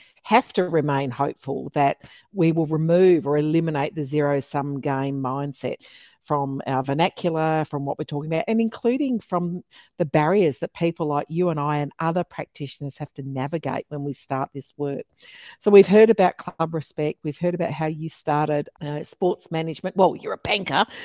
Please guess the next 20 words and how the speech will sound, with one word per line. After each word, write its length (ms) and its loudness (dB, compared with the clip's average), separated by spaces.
and 360 -2
wisely 580 6
got 200 -2
out 160 -2
of 60 -14
that, 200 -4
became 840 2
involved 500 2
in, 140 -2
in 180 -4
migrant 460 -2
communities 720 -6
and 200 -4
sport, 520 -2
brought 260 -2
them 160 -8
together, 720 -2
met 260 0
the 80 -2
fabulous 640 -4